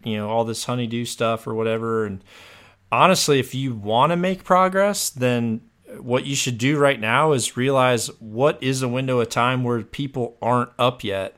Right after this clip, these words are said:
Like, maybe you need to just realize right now, "Hey, I can probably afford to sneak in a nap in the middle of the day. If, if I'm, if I'm having to work for, from home and family's there all day, I might be able to afford a nap." So,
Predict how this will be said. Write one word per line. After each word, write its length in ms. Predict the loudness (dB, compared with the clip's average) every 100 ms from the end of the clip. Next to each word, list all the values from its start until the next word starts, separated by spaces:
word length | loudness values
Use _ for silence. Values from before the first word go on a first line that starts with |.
| -10
Like, 240 | -8 -6
maybe 340 | -4 -2 -2 -4
you 180 | -4 -2
need 460 | -2 -2 -4 -4
to 60 | -6
just 460 | -4 -4 -4 -8 -14 -20 -20 -4
realize 520 | 2 4 4 2 2
right 180 | 0 0
now, 240 | 0 0
"Hey, 400 | 2 2 2 0 0
I 80 | 0
can 160 | 2
probably 320 | 4 6 6 0
afford 340 | 2 2 2
to 60 | 0
sneak 320 | 0 0 0
in 100 | 0
a 80 | 0
nap 380 | 0 0 0
in 80 | 0
the 80 | 0
middle 220 | 2 0
of 60 | -2
the 60 | 0
day. 220 | 2 2
If, 180 | 0 -6
if 180 | -6 4
I'm, 280 | 4 4 0 -8 -10
if 80 | 6
I'm 140 | 8 8
having 420 | 8 8 8 8
to 80 | 8
work 240 | 8 6
for, 220 | 6 4 4 2
from 260 | 6 6
home 480 | 8 8 10 8 6
and 360 | 4 2 2 -2
family's 480 | 2 6 8 6 6
there 160 | 6 8
all 140 | 6
day, 340 | 6 4 2 -2 -18 -4
I 80 | 4
might 180 | 6 6
be 80 | 6
able 120 | 6
to 60 | 4
afford 300 | 6 6 6
a 60 |
nap." 260 | 2 2 0
So, 380 | 2 2 2